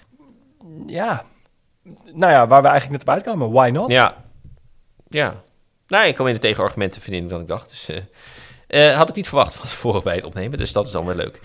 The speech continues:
Speaker 2: Gaan we snel over naar een ander Italiaans merk. Bijna Fiat. Eh, in de vorige podcast, eh, verwachtte jij al dat er een nieuwe Ferrari ging komen als een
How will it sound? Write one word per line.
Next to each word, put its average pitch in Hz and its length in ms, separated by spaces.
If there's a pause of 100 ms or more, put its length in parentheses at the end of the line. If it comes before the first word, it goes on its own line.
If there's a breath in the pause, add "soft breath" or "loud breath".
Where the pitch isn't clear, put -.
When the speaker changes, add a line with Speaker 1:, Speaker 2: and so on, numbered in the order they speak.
(100)
Speaker 2:
Gaan 254 160
we 208 60
snel 240 160
over 165 160
naar 135 100
een - 80
ander 180 300
Italiaans 101 400
merk. 107 360
Bijna 117 280
Fiat. - 420 (560 loud breath)
Eh, 139 160
in 139 60
de 143 60
vorige 220 220
podcast, 131 560
eh, 117 420
verwachtte 139 360
jij 117 200
al 101 540
dat - 560 (420)
er 110 180
een 110 60
nieuwe 113 200
Ferrari 139 340
ging 113 140
komen 101 180
als 98 80
een - 60